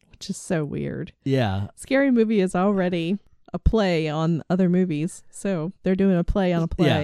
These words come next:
Speaker 2: and there was, yeah, there's been a few of those that were r-, rip-offs of that. But then there's the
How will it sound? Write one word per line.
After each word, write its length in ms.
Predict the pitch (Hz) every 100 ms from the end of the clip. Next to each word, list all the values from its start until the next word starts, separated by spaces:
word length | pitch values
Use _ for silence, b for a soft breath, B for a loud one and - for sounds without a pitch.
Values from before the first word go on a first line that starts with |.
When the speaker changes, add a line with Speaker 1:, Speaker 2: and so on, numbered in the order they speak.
| -
Speaker 2:
and 180 | 127 -
there 280 | - 143 131
was, 200 | 127 -
yeah, 180 | 160 110
there's 140 | 107
been 120 | 123 117
a 20 |
few 320 | - 147 131
of 60 | 107
those 300 | 117 123 110
that 80 | 107
were 260 | 104 107 -
r-, 240 | 127 113 -
rip-offs 500 | 165 131 - 110 95
of 180 | 101 87
that. 460 | 101 143 101 - - b b 107
But 140 | 113
then 140 | 143 127
there's 180 | 107
the 180 | 104 104